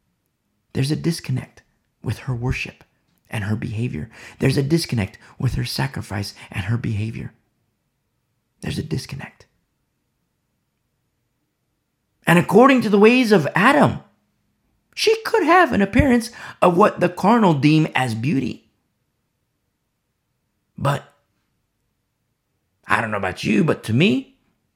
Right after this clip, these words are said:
she's straight up nasty, straight up ugly. I don't like that. You see? You could look at Peninnah and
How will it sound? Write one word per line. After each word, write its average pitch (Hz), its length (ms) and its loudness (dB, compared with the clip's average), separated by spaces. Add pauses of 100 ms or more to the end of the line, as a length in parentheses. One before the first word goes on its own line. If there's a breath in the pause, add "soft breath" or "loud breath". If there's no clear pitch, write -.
(360)
she's 147 220 -6
straight 170 240 -6
up - 120 -8
nasty, 104 540 -10 (840)
straight - 300 -6
up - 160 -6
ugly. 117 440 -6 (1040)
I - 120 -4
don't 160 160 -2
like 127 200 -6
that. - 200 -10 (1000)
You - 80 -12
see? 160 360 -8 (1040)
You 196 120 2
could 269 160 -2
look 269 180 0
at - 160 -2
Peninnah 247 320 2
and 170 260 2